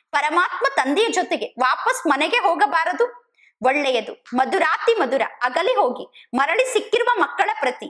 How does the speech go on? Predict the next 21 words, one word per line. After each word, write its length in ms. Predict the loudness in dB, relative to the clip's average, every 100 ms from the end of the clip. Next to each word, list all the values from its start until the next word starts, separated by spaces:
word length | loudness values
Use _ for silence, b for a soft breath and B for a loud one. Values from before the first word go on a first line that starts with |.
| -4
ಮಾತ್ಪಿತಾ 640 | 0 0 0 -4 0 -2 0
ಬಾಪ್ತಾದರವರ 840 | -2 -2 -2 -2 0 0 0 -2 -4 b b -2
ನೆನಪು, 600 | 0 0 2 2 2 2
ಪ್ರೀತಿ 380 | 2 2 2 2
ಹಾಗೂ 320 | 0 0 0
ಸುಪ್ರಭಾತ. 680 | -2 -2 -2 0 -2 -2 -6 -8 b b -2
ಆತ್ಮಿಕ 500 | 0 -2 -2 0 2 0
ಮಕ್ಕಳಿಗೆ 500 | 0 -2 0 0 0
ಆತ್ಮಿಕ 560 | 0 -2 -2 -2 0 -2 0
ತಂದೆಯ 320 | 0 0 2
ನಮಸ್ತೆ, 500 | 2 0 -4 -6 -8 b b -4
ಆತ್ಮಿಕ 500 | -2 -2 -2 0 0 0
ತಂದೆಗೆ 400 | 0 0 0 0
ಆತ್ಮಿಕ 600 | -2 -2 -2 -2 -4 2 2
ಮಕ್ಕಳ 340 | 2 -2 -2 -2 -4 B -2
ನೆನಪು, 580 | 0 2 2 2 2 2
ಪ್ರೀತಿ 380 | 0 2 2 2
ಹಾಗೂ 300 | 2 0 0
ನಮಸ್ತೆ, 600 | 2 0 -2 -2 0 0
ನಮಸ್ತೆ, 580 | 2 0 -2 -2 0 0
ನಮಸ್ತೆ. 480 | 0 -2 -2 -6